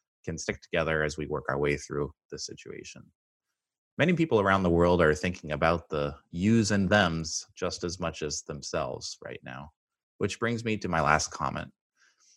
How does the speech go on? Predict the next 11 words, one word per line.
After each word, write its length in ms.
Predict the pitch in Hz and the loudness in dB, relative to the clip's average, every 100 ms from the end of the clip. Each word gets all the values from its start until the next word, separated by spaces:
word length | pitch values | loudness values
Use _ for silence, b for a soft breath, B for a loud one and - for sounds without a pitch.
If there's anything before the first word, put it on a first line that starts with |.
| b | b
On 100 | 101 | -4
this 140 | 143 - | 0 2
show, 480 | - 92 90 92 - | 6 8 8 4 -2
Experiencing 540 | - - 101 92 90 82 | -10 -2 0 0 0 4
Data, 440 | 78 76 80 80 - | 6 6 4 2 -6
we 120 | 98 92 | -8 -4
talk 260 | 107 113 | -2 -2
a 40 | 87 | 0
lot 220 | 85 87 | 4 4
about 300 | 85 78 - | 6 4 2
how 200 | 78 | -2